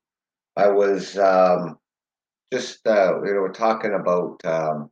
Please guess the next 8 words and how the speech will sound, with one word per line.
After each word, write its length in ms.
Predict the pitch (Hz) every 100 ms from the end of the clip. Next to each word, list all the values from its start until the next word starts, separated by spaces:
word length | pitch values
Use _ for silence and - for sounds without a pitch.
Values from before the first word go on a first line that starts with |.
| -
what's 200 | 95 -
going 340 | 98 92 87
on 320 | 85 85 80 87
here 520 | 90 87 82 76 - _ _ _ _ _ -
in 400 | 82 78 76 -
Ontario, 1000 | 82 78 73 92 82 80 78 73 76 73 _ _ _ _ _ _ _
Canada, 640 | 85 85 85 80 76 - - _ _ _ _ _
uh, 200 | 73